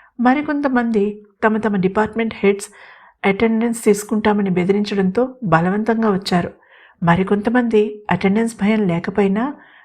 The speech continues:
అందమైన అమ్మాయిల కోసం వచ్చారు. డిగ్రీ రెండవ సంవత్సరం చదువుతున్న యామినికి చాలా చికాకుగా ఉంది.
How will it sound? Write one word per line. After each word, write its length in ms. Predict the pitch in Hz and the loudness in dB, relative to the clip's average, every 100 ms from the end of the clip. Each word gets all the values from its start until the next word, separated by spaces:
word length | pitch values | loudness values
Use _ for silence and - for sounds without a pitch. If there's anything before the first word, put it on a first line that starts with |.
| _ | _
అందమైన 520 | 180 185 226 247 262 262 | 2 2 2 0 0 -2
అమ్మాయిల 380 | 175 175 196 240 | 0 2 2 0
కోసం 300 | 254 254 254 | 0 0 2
వచ్చారు. 460 | 226 208 196 185 - - _ _ _ 170 | 0 0 -2 -2 -6 -18 _ _ _ 2
డిగ్రీ 400 | 185 180 214 220 | 2 4 2 2
రెండవ 300 | 185 180 202 | 2 0 -2
సంవత్సరం 420 | 214 208 208 196 202 | -2 -2 -2 -2 0
చదువుతున్న 380 | 196 190 196 185 | 0 0 0 0
యామినికి 840 | 170 170 185 208 208 180 190 196 - - - _ _ - | 0 0 0 0 0 2 2 -2 -12 -20 -20 _ _ -4
చాలా 280 | 175 190 240 | -2 0 -2
చికాకుగా 580 | 247 226 208 196 202 190 | -2 0 0 -2 0 0
ఉంది. 400 | 175 185 214 | 0 -4 -12